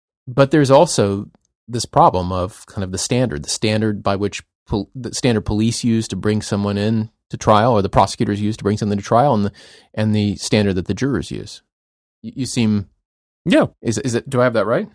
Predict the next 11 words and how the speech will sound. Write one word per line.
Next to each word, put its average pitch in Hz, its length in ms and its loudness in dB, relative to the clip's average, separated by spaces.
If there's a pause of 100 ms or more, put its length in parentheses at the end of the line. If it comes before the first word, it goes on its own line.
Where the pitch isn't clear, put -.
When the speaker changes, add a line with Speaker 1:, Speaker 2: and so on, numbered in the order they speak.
(120)
Speaker 2:
Yeah. 233 200 2 (680)
Speaker 1:
So 147 120 6
he 139 60 8
starts 208 400 4
with 117 200 -2
this, - 440 2 (420)
uh, 95 480 -2 (1200)
it's - 100 0
almost 214 220 6
an 98 80 0
aphorism. 87 640 -2